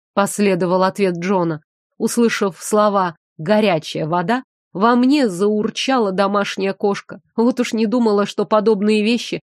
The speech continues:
станут для меня такими ценными. Прежде я не обращала на это внимания. Теперь же мечтала о миге, когда опущу уставшее тело в лохань с водой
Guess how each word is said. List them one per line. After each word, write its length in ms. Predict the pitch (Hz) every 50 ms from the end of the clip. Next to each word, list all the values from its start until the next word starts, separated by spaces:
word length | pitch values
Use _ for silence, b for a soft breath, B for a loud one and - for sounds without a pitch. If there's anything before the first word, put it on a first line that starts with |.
| _ _ _
станут 440 | - - - 233 214 214 208 196
для 160 | 180 202 208 208
меня 280 | 208 214 202 202 196
такими 400 | - 208 208 208 - 214 202 208
ценными. 640 | 202 - - 226 208 202 185 175 175 165 160 151 156 _ _ _ _ _ _ _
Прежде 360 | - 311 320 294 208 185 202
я 200 | 185 185 247 247
не 120 | 220 208
обращала 580 | 202 196 214 214 208 208 - - 269 254 208 190
на 180 | 190 190 196 202
это 160 | 190 208 190
внимания. 600 | 180 208 208 208 202 196 190 180 170 170 156 156 _ _ _ _ _
Теперь 300 | - 202 - 294 294 240
же 140 | 226 233
мечтала 640 | 247 240 240 233 - - - 240 262 262 233 214 208
о 100 | 202 202
миге, 320 | 202 214 254 240 185 190
когда 540 | 175 - 196 196 190 190 180 226 214 214 202 _ -
опущу 420 | 202 196 - 226 208 - - 247
уставшее 600 | 226 208 - - 226 214 214 - - 214 190 190
тело 340 | - - - 220 214 208 202
в 80 | 190 180
лохань 420 | 190 190 190 - - 214 208 208
с 120 | 190 - 185
водой 420 | 180 190 185 180 175 214 226 196